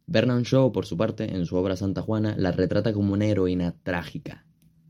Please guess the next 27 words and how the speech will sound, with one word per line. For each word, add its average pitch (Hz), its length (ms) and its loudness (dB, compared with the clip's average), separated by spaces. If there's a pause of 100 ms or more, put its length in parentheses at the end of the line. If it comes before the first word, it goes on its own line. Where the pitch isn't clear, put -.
(1080)
En 98 100 4
lo 98 100 6
que 101 80 6
refiere 135 300 4
al 127 100 4
arte 131 220 0
y 101 40 2
música, 107 640 2
pintores 104 360 2
como 90 380 0 (220)
Eugène, 104 640 2
eh, 90 300 4
de 85 120 2
Cléric 113 580 2 (280)
han 107 260 -2
inmortalizado 104 720 2
la 107 120 2
figura 95 280 0
de 104 100 2
Juana 98 480 -2
en 85 200 0
lienzos 104 380 0
llenos 104 360 2
de 90 140 4
dramatismo 85 840 0
y 90 100 4
emoción. 82 520 0